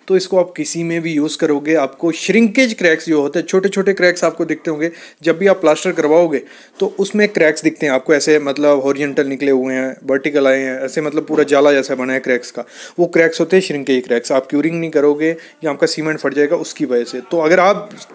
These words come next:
Racron three एस फाइबर यूज़ करते हो, तो कभी भी आपको crack नहीं दिखेंगे। अभी हम इसकी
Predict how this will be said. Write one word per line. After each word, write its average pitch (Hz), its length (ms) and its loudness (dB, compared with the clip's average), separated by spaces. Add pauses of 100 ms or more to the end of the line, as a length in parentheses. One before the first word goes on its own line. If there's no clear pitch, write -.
Racron 160 480 4
three 185 140 4
एस 175 100 0
फाइबर 156 300 2
यूज़ 160 200 2
करते 170 260 2
हो, 147 120 2 (220)
तो 202 80 4
कभी 196 440 0
भी 185 220 2
आपको 151 400 2
crack 143 360 0
नहीं 139 200 -6
दिखेंगे। - 580 -12 (460)
अभी 180 180 2
हम 233 120 4
इसकी 233 260 -2